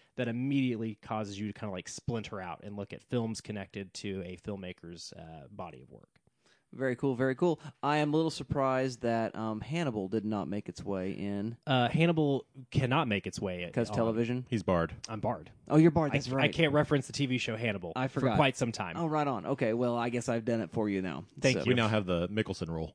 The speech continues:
Speaker 2: Yeah. Um, d-, are you aware of, have you seen, uh, Cronenberg's Crash? 'Cause I have not.
Speaker 1: I thought about referencing Crash in the, uh, the body horror one, and I'd actually forgotten to write it down, so I'm
Speaker 2: Yeah.
Speaker 1: glad you brought it up. We probably will. Crash, if you don't know, listener, is Cronenberg's, uh,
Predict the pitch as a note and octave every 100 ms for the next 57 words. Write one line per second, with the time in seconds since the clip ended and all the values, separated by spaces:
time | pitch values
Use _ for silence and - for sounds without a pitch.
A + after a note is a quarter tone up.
0 | - B2+ A2+ - C3 C3 - - C#3 D3+
1 | F#3+ C#4 A#3+ G#3 A3 A3 E3+ F3 F3 D#3
2 | C#3+ D3+ - E3 E3 D#3+ D3 B2 B2+ -
3 | D3 B2+ A#2 - - A2 A2 - - B2
4 | B2+ A2 G2+ G#2 D2+ B1 D3 F3 F#3 F3+
5 | - C#3+ D#3+ D3+ D#3+ D3 D3+ D3 D#3+ C#3
6 | D3 C3+ - C#3 C3+ B2+ - - B2+ A#2
7 | A#2 A2+ - A#2 A2 G#2 G#2+ A#2 B2 C#3
8 | C3 C3 C3+ C#3 A2 G#2+ G#2+ A2 A2+ -
9 | A2 G#2 G2 G2 F#2 F2 F#2 F2+ - B2
10 | A#2 A2 A2 G#2 G2 F2+ B2 D#3+ D#3+ D#3
11 | C#3 D3 D3 B2+ - F3 F#3 E3 D3+ -
12 | D3+ D3 C#3 C#3+ C#3 - C#3+ C3 G#2+ -
13 | C3 B2+ A#2 A#2+ A#2 A2+ G#2 F#2+ F#2+